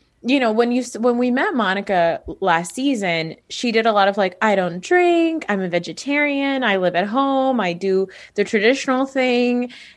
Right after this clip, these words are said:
And, you know, Brian is my friend. And yeah, I used to like Brian, but now I'm not, like, really into him." But, like,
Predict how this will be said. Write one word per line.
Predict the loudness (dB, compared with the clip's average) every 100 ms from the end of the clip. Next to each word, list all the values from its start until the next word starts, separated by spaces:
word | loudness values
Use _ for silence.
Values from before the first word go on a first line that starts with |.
| _
And, | 0 2 2 2 0 -6 -6
you | -4
know, | -2
Brian | 2 2 2 0
is | -2 -4
my | -4
friend. | -2 2 2 4 2 0
And | -2
yeah, | -2 -4
I |
used | -4 -4 -4
to |
like | -2 -2 0
Brian, | 0 0 -2 -4
but | -4
now | -4 -6
I'm | -6
not, | -8 -8
like, | -12 -8
really | -4 -2 -2
into | -4 -4 0
him." | 0 0
But, | 0
like, | 0 0